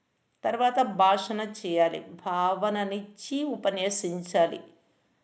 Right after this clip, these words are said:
ఈ రోజుల్లో స్కూళ్ళు, కాలేజీలోని అమ్మాయిలు, అబ్బాయిలు కూడా చాలా మంచిగా ఉపన్యాసం చేస్తున్నారు, చప్పట్లు మ్రోగుతూ ఉంటాయి. కానీ ఎవరైతే నిర్విఘ్నంగా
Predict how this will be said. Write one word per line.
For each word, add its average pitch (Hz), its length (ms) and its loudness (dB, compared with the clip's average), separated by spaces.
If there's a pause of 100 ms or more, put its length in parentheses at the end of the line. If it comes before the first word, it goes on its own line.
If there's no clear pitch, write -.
(140)
ఈ 226 80 -4
రోజుల్లో 247 500 2
స్కూళ్ళు, 240 600 0 (200)
కాలేజీలోని 202 880 0
అమ్మాయిలు, 202 640 0
అబ్బాయిలు 185 540 4
కూడా 190 300 -2
చాలా 180 320 0
మంచిగా 185 540 -4
ఉపన్యాసం 190 720 -2
చేస్తున్నారు, 175 760 -2 (140)
చప్పట్లు 196 560 0
మ్రోగుతూ 185 580 -4
ఉంటాయి. 170 440 -4
కానీ 180 320 0 (1120)
ఎవరైతే 247 540 2
నిర్విఘ్నంగా 214 1040 0